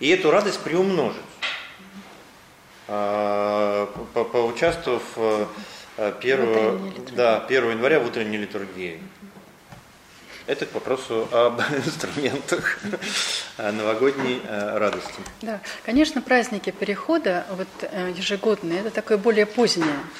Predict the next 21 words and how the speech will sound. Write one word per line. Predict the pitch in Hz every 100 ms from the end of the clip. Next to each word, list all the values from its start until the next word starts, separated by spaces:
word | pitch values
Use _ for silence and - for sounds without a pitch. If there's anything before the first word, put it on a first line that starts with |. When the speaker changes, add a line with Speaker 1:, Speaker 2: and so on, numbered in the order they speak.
| - -
Speaker 2:
изобретение, | 196 190 180 180 175 208 170 151
скажем, | - 165 160
изобретение | 160 175 190 226 175
в | -
кавычках. | 190 190 - - - - - - - - - 233 -
Обряды | 170 185 240 262 202
перехода, | 185 - 180 - 190 165 160
обряды | 165 170 208 190
инициации | 180 175 - 190 185 170
существовали, | - 170 - - 185 196 294 226
наверное, | 175 175 185 170
это | 170 170
также, | - 180 170 175 165 160 -
э, | 185 175 143
они, | 190 175 165 160 190 202 170 180 -
ну, | 185 180
м, | 170 190 170 170 - - - -
такие | 175 208 190
же | 185
древние, | 170 190 202 175 160
как | 160 165